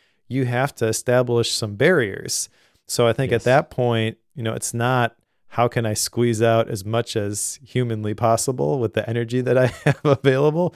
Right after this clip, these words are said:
Speaker 1: Like, who cares if you
Speaker 2: Yep.
Speaker 1: have energy? You're getting paid to work. You're gonna show up and work. <laughs>
Speaker 2: Yes,
Speaker 1: So
Speaker 2: exactly, exactly.
Speaker 1: it's really like a filtering that is gonna produce the,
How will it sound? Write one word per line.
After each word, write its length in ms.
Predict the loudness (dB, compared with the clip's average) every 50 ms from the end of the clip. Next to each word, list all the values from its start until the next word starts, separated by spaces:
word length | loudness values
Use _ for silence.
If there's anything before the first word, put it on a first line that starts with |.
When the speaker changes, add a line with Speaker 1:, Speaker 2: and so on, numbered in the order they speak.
| -10 -20 -20 _ -6
Speaker 1:
Like, 180 | -6 -4 0
who 140 | 0 -2 0
cares 320 | 4 4 4 4 6 4
if 120 | 2 0 0
you 80 | 2 2
Speaker 2:
Yep. 60 | 2
Speaker 1:
have 100 | 4 2
energy? 360 | 2 2 0 -2 -2 -2 -2
You're 140 | 0 2 2
getting 180 | 0 0 -2 -6
paid 220 | -2 -2 -2 -2 -2
to 80 | -4
work. 320 | 0 2 2 2 0 0 -2
You're 100 | 0 0
gonna 140 | 2 0 -2
show 240 | -2 0 2 2 2
up 120 | 2 0 -2
and 120 | -4 0
work. 340 | 2 2 2 0 -2 -8 -18 -18 _ _ 0
<laughs> 180 | 0 0 4 0 0 0 0 -10 -10 -10 _ _ -20 -20 -20 -20 -14
Speaker 2:
Yes, 260 | -12 -10 -10 -8 -6 -6
Speaker 1:
So 340 | 0 2 4 4 6 4 4
Speaker 2:
exactly, 460 | 2 0 -4 -12 -18 -18 -16 -16 -14 -10
exactly. 300 | -10 -10 -8 -6 -4 -4
Speaker 1:
it's 140 | -4 -4 0
really 220 | 2 4 6 6
like 180 | 6 4 2 0
a 40 | -2
filtering 920 | -6 -2 0 0 2 2 2 0 0 0 0 0 0 -2 -2 -4 -6 -8 -4
that 240 | -4 -4 -4 -4 -6 _ _ -10
is 140 | -10 -6
gonna 180 | -6 -6 -6 -6
produce 420 | -6 -8 -6 -4 -4 -4 -6 -6
the, 420 | -6 -6 -4 -4 -4 -4 -6 -8